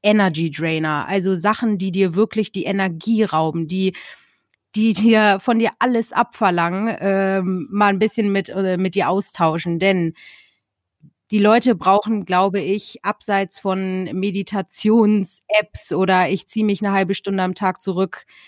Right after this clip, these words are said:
noch ein paar andere Tipps, wie sie vielleicht jetzt auch die, die Weihnachtszeit und ihren hoffentlich Urlaub ein bisschen dafür nutzen kommen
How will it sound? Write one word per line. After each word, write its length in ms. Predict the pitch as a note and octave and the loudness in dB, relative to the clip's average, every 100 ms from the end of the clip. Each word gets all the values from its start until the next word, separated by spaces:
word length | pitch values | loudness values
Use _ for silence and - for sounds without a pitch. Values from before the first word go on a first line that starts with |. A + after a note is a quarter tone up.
| _ - | _ -2
noch 200 | F#3+ G#3 | 0 2
ein 120 | F#3+ | 0
paar 260 | F#3 F#3 | 2 2
andere 680 | G3+ G3 F#3 F3 F3+ F3 D#3 | 2 0 0 2 2 0 -4
Tipps, 480 | - G3+ F3+ - - | -4 -2 -2 -6 -8
wie 260 | F3+ F3 F#3+ | -4 -2 -2
sie 120 | F3+ | -2
vielleicht 460 | - F#3 F3+ F3+ - | 0 2 2 0 -2
jetzt 240 | F3+ - | -4 -2
auch 140 | F3 | -6
die, 400 | - F3+ E3+ D#3+ - _ | -4 -2 -2 -2 -8 _
die 120 | F#3 E3+ | -2 2
Weihnachtszeit 960 | F#3+ G3+ F#3 - - F#3+ F3 F3 E3+ | 4 4 0 -2 -4 0 2 2 0
und 180 | F3 F3+ | -4 -4
ihren 480 | F3 F3+ E3+ E3+ F#3 | -4 -4 -4 -2 -2
hoffentlich 560 | F#3+ G3 E3+ F3 - - - - | -4 -4 -2 -4 -6 -14 -20 -12
Urlaub 420 | G3 G#3 G3 F3+ F#3 | 0 2 4 2 2
ein 80 | |
bisschen 300 | F#3 G3 G3+ | -2 -2 -2
dafür 260 | F#3 F3+ F#3+ | 0 0 0
nutzen 320 | F#3+ F#3 G3 | -2 -2 -6
kommen 300 | - F#3 F3+ | -2 0 -2